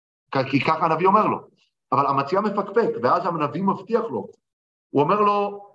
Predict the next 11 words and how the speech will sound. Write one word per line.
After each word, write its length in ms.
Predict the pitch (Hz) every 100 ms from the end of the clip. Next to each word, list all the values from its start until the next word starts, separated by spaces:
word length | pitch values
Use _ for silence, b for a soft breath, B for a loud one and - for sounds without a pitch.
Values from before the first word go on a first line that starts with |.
| _
"כי 100 | -
אם 340 | 190 226 247 220
בוא 220 | 190 226
אתה, 360 | 196 190 180 196
עשה 240 | - - 240
חזק 320 | 233 185 202
למלחמך, 520 | 196 170 151 151 143 190 180 - B B
יכשירך 380 | 160 - 151 113
אלוהים 360 | 185 190 160 170
לפני 260 | 165 165
אויב, 300 | 143 160 226